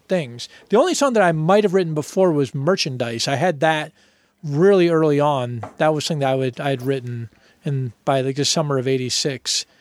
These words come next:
But M C five, which we called it, this song we called M C five 'cause it was M C five-ish. Um, that was, that was really early. Like, I think it's probably on the very first practice tape that I have. Um,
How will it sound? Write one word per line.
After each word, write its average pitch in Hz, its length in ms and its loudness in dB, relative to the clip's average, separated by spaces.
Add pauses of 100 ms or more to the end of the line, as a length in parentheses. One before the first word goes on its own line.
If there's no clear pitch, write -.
(200)
But 208 120 2
M 294 80 0
C 302 140 2
five, 214 600 2 (120)
which 170 140 0
we 180 120 2
called 170 240 2
it, 147 100 -4
this 165 140 0
song 185 160 0
we 151 80 -2
called 180 200 2
M 147 100 -6
C 151 120 -4
five 135 540 0 (120)
'cause 135 120 -2
it - 20 -2
was 127 380 -6
M 160 140 -2
C 135 120 -2
five-ish. 143 480 -2 (260)
Um, 127 380 -6 (360)
that 175 180 2
was, 151 380 0 (360)
that 208 160 4
was 151 140 -2
really 147 540 2
early. 139 460 0 (120)
Like, 135 180 -2
I 143 100 2
think 165 140 -2
it's 135 80 -4
probably 151 260 0
on 131 60 -4
the 131 80 -6
very 139 220 0
first - 260 -10
practice 143 420 -4
tape 120 280 -6
that 127 100 -6
I 135 140 -2
have. 110 340 -10 (380)
Um, 113 480 -6